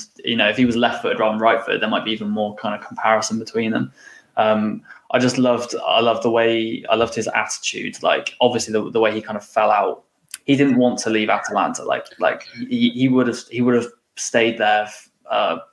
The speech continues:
forever, like, till he retired. He, he, he owned a house, and, um, his family lived in the city. He would have stayed there for, like, forever. But as is the way with Gasperini, um, once you kind of, um, fall on his bad side, there's no going back. And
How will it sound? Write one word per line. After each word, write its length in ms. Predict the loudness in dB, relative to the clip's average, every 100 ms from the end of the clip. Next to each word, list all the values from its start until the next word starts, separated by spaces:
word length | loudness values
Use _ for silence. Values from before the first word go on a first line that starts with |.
| _
forever, 420 | -4 2 4 4 0
like, 220 | -2 -4
till 120 | -6
he 60 | -6
retired. 560 | -4 0 2 0 -4
He, 100 | -6
he, 140 | -4 -2
he 200 | -2 2
owned 260 | 2 4
a 60 | 0
house, 360 | 2 2 2 -4
and, 220 | -8 -10 -6 -2
um, 340 | -2 -4 -8 -10
his 200 | -8 -6
family 340 | 0 2 2 2
lived 220 | 2 0
in 80 | -2
the 80 | -2
city. 580 | -4 -4 -2 -2 -4 _ -20 -20 -20 _ _ _
He 80 | 4
would 140 | 6 4
have 100 | 4
stayed 220 | 4 4
there 80 | 2
for, 220 | -2 0
like, 220 | 0 0
forever. 460 | 2 4 4 0 2
But 340 | 2 2 -2 -2
as 320 | -2 -2 -4 0
is 180 | 0
the 80 | 4
way 160 | 4 4
with 100 | 2
Gasperini, 760 | -2 0 0 0 0 -4 -6 _ _ -6
um, 520 | 2 2 2 -2 -6 0
once 440 | 4 4 2 2
you 140 | 2
kind 240 | 4 2 4
of, 380 | 2 0 -8 -18 _ -4
um, 460 | -2 0 0 -2 -6 -4 2
fall 180 | 4
on 100 | 6
his 100 | 4
bad 280 | 2 4 2
side, 400 | 2 2 2 -2 -8
there's 420 | -16 -8 -6 -4
no 140 | -4
going 160 | -4 0
back. 220 | 0 2
And 140 | 2